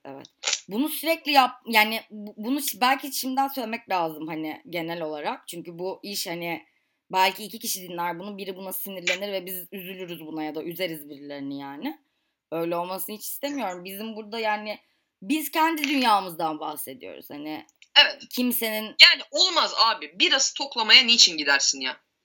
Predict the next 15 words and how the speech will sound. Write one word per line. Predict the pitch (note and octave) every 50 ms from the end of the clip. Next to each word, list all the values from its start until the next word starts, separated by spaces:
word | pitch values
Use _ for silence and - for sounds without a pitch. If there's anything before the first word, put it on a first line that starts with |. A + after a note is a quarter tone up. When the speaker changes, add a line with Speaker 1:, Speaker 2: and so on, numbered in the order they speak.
| - - _ _ _ _ _ _ _ -
Speaker 1:
Evet. | E3+ E3 C#3 C#3+ C3 - _ _ _ _ _ _ _ _ _ _ _ _ _ _ - G3+ - - - - - - - - - -
Speaker 2:
Ya | D#3 - - _ -
ben | F3 A#3 F4 G4+ G#4 F4+
gerçekten | F#4+ G#4 G4 F#4+ - D4+ C#4 - E4 D#4+ D4 C4
buna | C4 A#3+ -
kızıyorum. | - - - C#3+ D3 D3 C#3+ C#3+ D3+
Bak | F3 F3 - - G#3+
bir | -
şeyi | - - F#4+ G#4+ A4 D#4+
bile | C#4+ D4
anlayabilirim | C#4 C4 C4 B3+ B3+ B3+ A3+ A3 A3 A3 F#3 F3+
biliyor | - D4 C4
musun | A3 - - F3 E3
bir | D#3+
noktada? | D3+ D3+ D3 - D3 C#3+ C#3+ C#3+